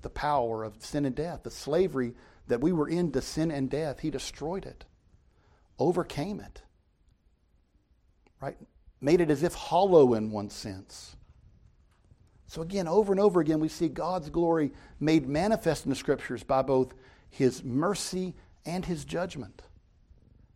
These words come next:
Judgment here toward Nineveh, this wicked people, and salvation, if you will, for his own people.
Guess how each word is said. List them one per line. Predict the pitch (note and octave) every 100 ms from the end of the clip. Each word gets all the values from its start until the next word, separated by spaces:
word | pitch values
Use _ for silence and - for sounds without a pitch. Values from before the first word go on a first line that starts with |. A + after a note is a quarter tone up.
| -
Judgment | C#3 G3 E3 F3+
here | - F#3+ F#3+
toward | F3 D3+ C3
Nineveh, | D3 F3+ F3+ D3+
this | D3 -
wicked | F3 F3 C#3
people, | E3+ E3+ E3+ D#3+ D#3+ - _ - - - - _ -
and | C#3 C#3+
salvation, | - C#3+ B2+ C#3+ F#3+ F3 C#3+
if | C3 A#2+
you | A2
will, | A2 G#2
for | - B2
his | B2+ B2+
own | B2
people. | - A2 G#2 G#2+ G2+